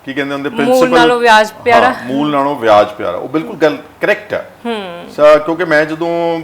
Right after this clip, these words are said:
Speaker 1: ਮਹਿਤਾਬ ਵੱਡਾ ਹੋ ਰਿਹਾ ਸੀ, ਮੈਂ ਸ਼ਾਇਦ ਇੰਨਾ ਟਾਈਮ ਨਹੀਂ ਸਪੈਂਡ ਕਰ ਸਕਿਆ ਉਹਦੇ ਨਾਲ।
Speaker 2: ਹਮ।
Speaker 1: ਭੱਜ ਦੌੜਾਈ ਦੇ ਵਿੱਚ, ਪੋਲਿਟਿਕਸ ਵਿੱਚ, ਇਹ ਉਹ ਇਲੈਕਸ਼ਨਾਂ ਉਲੈਕਸ਼ਨਾਂ, ਮੈਂ
Speaker 2: ਹਮ।
Speaker 1: almost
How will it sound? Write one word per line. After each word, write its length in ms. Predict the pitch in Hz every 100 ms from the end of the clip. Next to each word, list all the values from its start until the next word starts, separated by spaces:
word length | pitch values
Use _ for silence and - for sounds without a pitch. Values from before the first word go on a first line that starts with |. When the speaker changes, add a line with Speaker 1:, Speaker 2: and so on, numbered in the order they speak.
| 143
Speaker 1:
ਮਹਿਤਾਬ 480 | 139 127 123 143
ਵੱਡਾ 200 | 175 147
ਹੋ 120 | 147 147
ਰਿਹਾ 100 | 156
ਸੀ, 100 | 160
ਮੈਂ 140 | 147
ਸ਼ਾਇਦ 220 | - 147
ਇੰਨਾ 180 | 147 147
ਟਾਈਮ 220 | 143 139
ਨਹੀਂ 120 | 143
ਸਪੈਂਡ 260 | 156 143 131
ਕਰ 140 | 123
ਸਕਿਆ 280 | 110 113 113
ਉਹਦੇ 140 | 110 107
ਨਾਲ। 240 | 101 131 - -
Speaker 2:
ਹਮ। 180 | 220 208 180
Speaker 1:
ਭੱਜ 200 | 123 110
ਦੌੜਾਈ 400 | 120 117 117 113
ਦੇ 80 |
ਵਿੱਚ, 240 | 110 110 110
ਪੋਲਿਟਿਕਸ 540 | 107 104 101 107 -
ਵਿੱਚ, 240 | 110 107 101
ਇਹ 180 | 101
ਉਹ 80 | 104
ਇਲੈਕਸ਼ਨਾਂ 400 | 107 104 - 107
ਉਲੈਕਸ਼ਨਾਂ, 480 | 104 101 - 107 104
ਮੈਂ 220 | 104 107 104 -
Speaker 2:
ਹਮ। 140 | 214 - - 113
Speaker 1:
almost 420 | 113 123 - 123